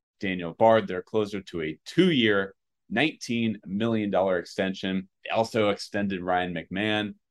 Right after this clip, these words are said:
I don't know what's going on in Colorado. I, I'm never going to condemn a general manager or a front office for spending money, especially a so-called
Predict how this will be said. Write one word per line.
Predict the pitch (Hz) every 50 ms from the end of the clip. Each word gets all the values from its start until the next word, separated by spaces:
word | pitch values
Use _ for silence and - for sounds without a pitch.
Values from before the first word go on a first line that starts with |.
| _ _ _ _ _ _ _ _ _ _ _ _ _ _ -
I | 147
don't | 170 180 175
know | 180 170
what's | 170 165 160
going | - 156 156 147 139
on | 127 120 120
in | 117
Colorado. | 117 - 117 117 113 110 107 107 107 113
I, | - 113 131 - -
I'm | 131 139 139
never | 143 160 180 180 175
going | 143 160 165 151 139 127
to | - 127 117
condemn | - 123 107 98 92 - 113 110 113 120 123 131 131 127 - _ -
a | - 104
general | 98 113 113 110 107
manager | 107 104 101 107 104 104 107 98 110 107 90
or | 92
a | 92 82 82 - -
front | - 113 107 101
office | 95 98 98 98 - - 101 98 98 - _ _ _ _ _ _ _ _ -
for | 120 123 127 120
spending | - - - 120 113 107 104 104
money, | 101 101 104 107 104 90
especially | 95 98 - - - 110 117 117 - 113 113 107 95 -
a | 90 90
so-called | 87 - - - 85 87 87 - 90 87 87 85 82 -